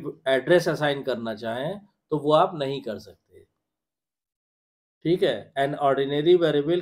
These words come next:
cannot be assigned an arbitrary address। For example,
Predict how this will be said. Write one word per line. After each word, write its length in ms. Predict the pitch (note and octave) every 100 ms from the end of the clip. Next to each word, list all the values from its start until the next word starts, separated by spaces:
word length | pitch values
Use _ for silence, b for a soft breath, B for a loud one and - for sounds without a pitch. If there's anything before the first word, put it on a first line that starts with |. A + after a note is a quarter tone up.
| E3
cannot 440 | C#3+ C#3+ D#3+ D#3+ D#3
be 120 | E3
assigned 460 | C3+ - C3 D#3 D#3+
an 200 | D#3 D3+ _ _ -
arbitrary 640 | B2 A#2+ B2+ C3 C#3+ D#3 F#3
address। 520 | D#3 A#2 C3+ E3+ G3+ _ _ _ _ _ _ -
For 140 | D3
example, 640 | D#3 D3+ D#3+ D#3+ E3+ F#3+